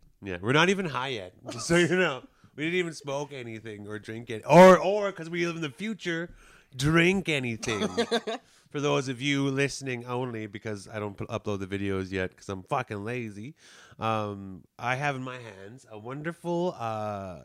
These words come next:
Speaker 1: yellow carbonated beverage called, it's called Tweed Iced Tea Lemon, <laughs> which is odd in itself. Usually you have lemon iced tea, right? But this is iced tea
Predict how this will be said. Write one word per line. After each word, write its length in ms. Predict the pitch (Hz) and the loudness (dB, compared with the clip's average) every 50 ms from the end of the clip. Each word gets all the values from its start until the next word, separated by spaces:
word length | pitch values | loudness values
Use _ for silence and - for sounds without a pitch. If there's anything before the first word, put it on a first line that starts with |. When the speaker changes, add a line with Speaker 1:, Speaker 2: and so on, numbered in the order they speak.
| - | -18
Speaker 1:
yellow 680 | 135 131 143 160 170 190 190 190 202 214 220 214 208 175 | -16 -10 -8 -8 -6 -6 -6 -6 -8 -8 -12 -14 -18 -20
carbonated 680 | - - 151 147 156 139 147 151 151 147 147 143 127 113 | -20 -18 -16 -16 -16 -16 -20 -20 -20 -20 -20 -20 -20 -18
beverage 460 | _ 139 120 113 104 113 120 120 - - | _ -14 -14 -12 -14 -14 -14 -14 -14 -12
called, 260 | - 110 107 95 95 101 | -12 -12 -12 -12 -14 -12
it's 160 | 113 117 - - | -14 -14 -12 -8
called 260 | - 127 117 107 98 - - - - - - _ _ _ _ _ _ _ _ _ _ | -6 -6 -6 -6 -10 -18 -20 -20 -20 -20 -20 _ _ _ _ _ _ _ _ _ _
Tweed 520 | - - 160 160 160 165 170 175 175 - _ _ _ _ | -4 0 2 2 2 0 -2 -6 -10 -12 _ _ _ _
Iced 540 | 135 135 135 135 139 127 - - - - _ _ _ _ | -10 -8 -8 -8 -8 -10 -10 -12 -14 -18 _ _ _ _
Tea 460 | - - 127 120 117 117 113 107 101 - _ _ _ - _ _ - | -16 -12 -10 -8 -8 -6 -8 -8 -10 -14 _ _ _ -20 _ _ -10
Lemon, 580 | 185 220 233 226 170 143 117 104 104 101 107 110 _ _ - | -8 -8 -8 -8 -8 -10 -14 -14 -16 -20 -20 -20 _ _ -10
<laughs> 240 | - - - - - - - - 247 - - - 269 349 349 370 381 - - - _ _ _ - - - - - | -6 -4 -4 -4 -6 -8 -12 -12 -14 -14 -14 -14 -16 -14 -16 -20 -20 -20 -20 -20 _ _ _ -14 -14 -14 0 6
which 180 | 233 262 185 | 8 8 8
is 100 | 220 175 | 6 -4
odd 260 | 160 135 127 123 123 123 | -6 -6 -6 -6 -8 -10
in 100 | 113 110 | -12 -16
itself. 440 | 104 - - 107 98 98 95 92 - - - _ _ _ _ | -18 -18 -16 -14 -14 -14 -14 -16 -20 -20 -20 _ _ _ _
Usually 320 | - 170 165 139 143 139 127 | -20 -20 -18 -16 -14 -14 -12
you 160 | 120 117 120 | -10 -8 -8
have 140 | 113 110 107 | -8 -8 -8
lemon 260 | 120 120 117 113 107 | -10 -10 -8 -8 -8
iced 280 | 101 98 92 - - | -8 -10 -10 -12 -14
tea, 200 | - - 95 90 | -14 -12 -10 -10
right? 320 | 90 92 98 120 151 156 123 | -8 -8 -8 -8 -8 -8 -10
But 200 | 113 101 92 - | -12 -12 -12 -14
this 120 | 120 117 | -16 -16
is 120 | 123 110 - | -16 -16 -12
iced 320 | 123 127 123 113 - - | -10 -10 -10 -10 -12 -18
tea 280 | - 123 120 107 104 | -16 -14 -14 -14 -14